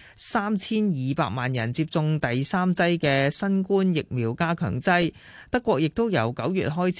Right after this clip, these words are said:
始為長者同高危人士注射第三劑新冠疫苗加強劑。中國大陸嘅疫情亦都反覆，武漢確認七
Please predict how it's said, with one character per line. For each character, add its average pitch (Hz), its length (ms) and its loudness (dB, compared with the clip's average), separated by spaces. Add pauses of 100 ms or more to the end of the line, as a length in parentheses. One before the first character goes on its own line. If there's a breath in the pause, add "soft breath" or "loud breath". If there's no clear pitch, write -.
(120)
始 165 80 2
為 131 200 0
長 131 300 -2
者 139 240 0
同 123 220 -2
高 175 140 2
危 147 260 0
人 117 200 -4
士 135 280 0
注 151 240 0
射 127 260 -2
第 127 280 -2
三 180 360 0
劑 175 260 2
新 180 260 0
冠 175 260 0
疫 151 160 -2
苗 110 240 -2
加 156 180 -2
強 - 220 -4
劑。 165 280 2 (600 loud breath)
中 185 140 2
國 156 120 4
大 135 220 0
陸 127 120 0
嘅 151 120 -2
疫 139 120 0
情 127 300 -4
亦 - 80 -2
都 220 240 2
反 143 340 -2
覆， 226 240 0 (320 loud breath)
武 165 260 4
漢 208 320 0
確 - 260 -6
認 160 260 -2
七 247 120 -6